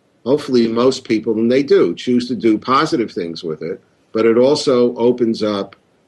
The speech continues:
uh, uh, you know, a world, uh, you know, f-, to criminals and terrorists. Look what the North Koreans are doing, uh, in, in terms of, you know, cyber wars, cyber crime.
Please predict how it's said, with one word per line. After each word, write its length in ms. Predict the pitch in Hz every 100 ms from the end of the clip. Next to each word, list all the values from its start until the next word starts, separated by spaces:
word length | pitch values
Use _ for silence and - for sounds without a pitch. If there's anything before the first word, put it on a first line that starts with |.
| _ _
uh, 40 | 95
uh, 600 | 98 98 98 95 98 92
you 120 | 110
know, 160 | 104 104
a 120 | 101
world, 600 | 101 107 113 120 120 113
uh, 440 | 90 104 101 98 101
you 120 | -
know, 140 | 110 98
f-, 260 | 95 107
to 180 | - 117
criminals 540 | - 135 135 123 120 107
and 120 | 113
terrorists. 520 | 127 160 120 101 -
Look 160 | 120 120
what 80 |
the 80 | 107
North 240 | 117 120 117
Koreans 480 | 113 120 170 165
are 80 | 110
doing, 420 | 87 82 80 92 - _ _ _ _ -
uh, 540 | 101 104 104 107 107 -
in, 280 | 120 113 -
in 260 | 117 113 120
terms 340 | 131 131 123
of, 260 | 120 110 - _ -
you 80 | 117
know, 120 | 107
cyber 520 | 104 - 127 139 139
wars, 500 | 123 120 117 117 113
cyber 540 | - - 120 120 120 92
crime. 540 | - 101 101 98 104